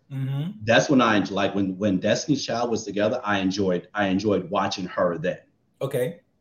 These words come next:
Speaker 2: Because I guess it was an ensemble, but by herself, I, again, she's talented. Don't take anything away, but it's not like I'm like, "Oh, Beyonce, I can't wait." I'm just,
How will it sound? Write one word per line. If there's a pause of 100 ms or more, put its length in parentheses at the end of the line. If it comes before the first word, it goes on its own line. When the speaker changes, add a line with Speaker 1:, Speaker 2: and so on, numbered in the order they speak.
(400)
Speaker 2:
Because
I
guess
it
was
an
ensemble, (480)
but
by
herself, (200)
I, (380)
again,
she's
talented.
Don't
take
anything
away,
but
it's
not
like
I'm
like,
"Oh,
Beyonce, (100)
I
can't
wait." (260)
I'm
just,